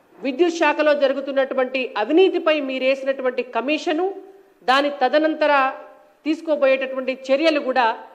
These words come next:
కేవలం రాజకీయాల కోసం కాకుండా ఇవాళ విద్యుత్ కార్మికుల జీవితాల్లో వెలుగులు నింపాలి.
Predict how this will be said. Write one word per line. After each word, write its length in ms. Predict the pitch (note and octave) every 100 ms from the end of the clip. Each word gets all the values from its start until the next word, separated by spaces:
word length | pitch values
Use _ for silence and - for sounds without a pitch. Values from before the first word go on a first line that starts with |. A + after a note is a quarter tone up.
| - _ _
కేవలం 540 | - C4 C#4+ D4 C4+ - - - -
రాజకీయాల 760 | F#3 A3+ C#4 E4 D#4+ D#4 C#4+
కోసం 380 | C#4+ B3+ C4 A#3+
కాకుండా 640 | A#3+ G#3+ A3 B3+ B3 G#3+ B3 - - _ _ _
ఇవాళ 320 | G3+ A#3+ A#3+
విద్యుత్ 500 | A#3 A#3 G3+ D4 D4
కార్మికుల 460 | C4+ B3+ B3+ C4 B3
జీవితాల్లో 640 | - G#3 B3+ C#4 C4+ C4+ B3+
వెలుగులు 300 | B3 B3+ C4+
నింపాలి. 480 | C4+ C4 C#4+ D#4+